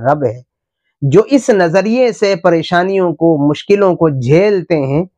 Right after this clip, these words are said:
बारी ताला उन्हीं को फरमाता, इन्नल्लाहा मअस साबिरीन, मैं उन सब्र करने वालों के साथ हूं। अब जिनके साथ अल्लाह हो जाए, उनके लिए यकीन से जान लीजिए, मान लीजिए ये बात,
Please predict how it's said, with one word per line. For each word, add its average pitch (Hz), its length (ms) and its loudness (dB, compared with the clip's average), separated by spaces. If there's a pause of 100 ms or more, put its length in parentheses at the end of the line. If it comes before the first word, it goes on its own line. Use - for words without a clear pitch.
(480)
बारी 185 260 2
ताला 175 340 0
उन्हीं 185 280 -2
को 165 140 0
फरमाता, 151 560 0
इन्नल्लाहा 151 920 0
मअस 135 440 -2
साबिरीन, 127 840 0 (560)
मैं 160 380 2
उन 294 300 2
सब्र 233 360 2
करने 180 360 0
वालों 139 360 0
के 123 140 -4
साथ 123 320 -4 (120)
हूं। 117 100 -6 (200)
अब 139 200 -2
जिनके 202 380 2
साथ 165 300 0 (120)
अल्लाह 175 340 2
हो 208 180 -2
जाए, 202 320 0 (460)
उनके 170 380 2
लिए 180 400 0 (180)
यकीन 233 680 0
से 190 260 -2
जान 165 320 0
लीजिए, 165 540 0
मान 170 440 0
लीजिए 143 480 -2
ये 127 160 0
बात, 120 280 -2